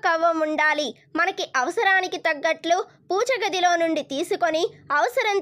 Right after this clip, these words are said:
తీరాక శుభ్రంగా కడిగి పసుపు, గంధం రాసి కుంకుమ బొట్టు పెట్టి మళ్ళీ పూజ గదిలో ఉంచాలి. మీ పూజ గదిలో మీరు గనుక ఈ రెండు వస్తువులను పెట్టినట్లయితే కొన్ని రోజులకే మీరు అనుకోని విధంగా మీ ఆర్థిక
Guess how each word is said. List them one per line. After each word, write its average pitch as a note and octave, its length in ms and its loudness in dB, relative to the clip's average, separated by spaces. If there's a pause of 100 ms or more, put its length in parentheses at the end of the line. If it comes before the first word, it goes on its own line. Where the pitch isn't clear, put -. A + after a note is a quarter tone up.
తీరాక E4 440 0 (380)
శుభ్రంగా E4 500 2 (160)
కడిగి D4 380 -2 (300)
పసుపు, G4+ 380 -2 (180)
గంధం D#4 340 0
రాసి C4 400 2 (300)
కుంకుమ G#4+ 380 0
బొట్టు F#4+ 220 2
పెట్టి - 420 -2 (320)
మళ్ళీ F4 280 0 (120)
పూజ F4 180 0 (140)
గదిలో E4 260 0 (120)
ఉంచాలి. D4+ 560 -2 (220)
మీ G4+ 140 0 (100)
పూజ F#4 200 -2 (140)
గదిలో D#4+ 360 0 (160)
మీరు D4 340 0
గనుక D#4+ 220 0 (400)
ఈ E4 120 0
రెండు G4 340 0
వస్తువులను F4 560 0
పెట్టినట్లయితే D#4+ 800 0 (360)
కొన్ని F#4 300 0
రోజులకే E4 560 2 (300)
మీరు E4 220 -2 (180)
అనుకోని G4+ 420 -2
విధంగా D#4+ 460 0 (300)
మీ E4 160 0 (140)
ఆర్థిక D#4 300 -2